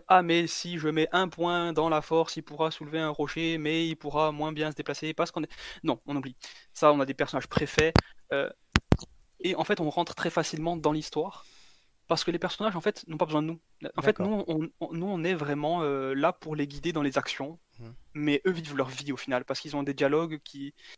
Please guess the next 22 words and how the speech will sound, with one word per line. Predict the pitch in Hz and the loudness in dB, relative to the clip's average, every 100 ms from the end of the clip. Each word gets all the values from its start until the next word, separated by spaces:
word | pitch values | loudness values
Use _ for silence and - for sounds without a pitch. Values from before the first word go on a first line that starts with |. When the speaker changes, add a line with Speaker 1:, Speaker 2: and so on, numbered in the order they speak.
| _ | _
Speaker 1:
des | 147 | 0
dialogues | 151 165 | 2 2
qui | - - | -2 -8
sont, | - 151 - - _ - | -6 -8 -10 -20 _ -10
tout | 220 | -6
semble | - 180 | 2 4
naturel, | 165 - 131 117 - _ - | 4 0 -2 -4 -8 _ -18
tout | 165 | -6
semble | 170 139 | -2 -2
naturel. | - 120 - | -6 -12 -14
Speaker 2:
D'accord. | - - - _ _ - - | -18 -20 -20 _ _ -20 -10
Speaker 1:
Donc, | 151 | -8
je | 156 | -2
le | 160 | -2
recommanderais | 151 156 143 156 | 2 2 2 2
fortement, | 151 185 - 165 156 180 | 0 -2 -2 0 2 2
même | 170 160 | 0 -4
pour | 151 | -4
les | 143 139 | -2 -2
gens | 139 151 | -2 -4
qui, | - 147 | -6 -4
euh, | 139 | -2